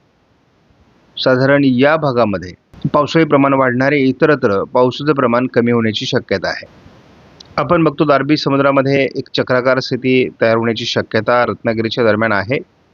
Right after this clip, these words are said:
आणि त्याचा परिणाम आज दुपारनंतर नाशिकसह अहिल्यानगर, छत्रपती संभाजीनगर,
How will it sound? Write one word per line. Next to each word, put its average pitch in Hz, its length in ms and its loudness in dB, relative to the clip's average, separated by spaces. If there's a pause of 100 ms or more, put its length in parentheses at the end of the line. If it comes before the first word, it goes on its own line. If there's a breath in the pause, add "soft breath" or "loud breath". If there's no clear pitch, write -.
(720)
आणि 165 200 2
त्याचा 175 280 0
परिणाम 156 440 2
आज 131 180 0
दुपारनंतर 127 600 0 (760)
नाशिकसह 143 720 0
अहिल्यानगर, 131 600 2 (640)
छत्रपती 120 440 -2
संभाजीनगर, 117 680 2